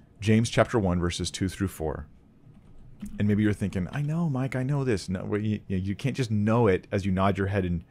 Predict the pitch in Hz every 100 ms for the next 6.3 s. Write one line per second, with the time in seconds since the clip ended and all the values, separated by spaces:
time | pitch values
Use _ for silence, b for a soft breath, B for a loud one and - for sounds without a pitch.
0 | b - 92 92 - 101 87 92 95 95
1 | 87 82 82 82 b b b 110 135 151
2 | 117 127 107 82 B B - 113 - 113
3 | 110 110 113 104 101 101 90 107 98 95
4 | 87 - 85 - 71 - - - - -
5 | - 87 90 95 78 - - - - -
6 | - B